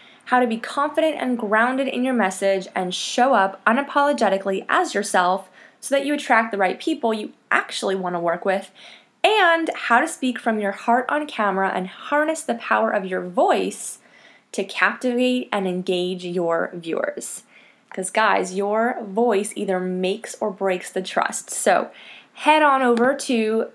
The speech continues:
triple W dot untamed revolution dot com forward slash gift to get free access right now. And with that, we are going to introduce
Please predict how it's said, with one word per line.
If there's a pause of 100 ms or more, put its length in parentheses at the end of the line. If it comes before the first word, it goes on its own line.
triple
W
dot
untamed
revolution
dot
com
forward
slash
gift (600)
to (240)
get (140)
free
access (140)
right
now.
And
with
that, (640)
we
are
going
to
introduce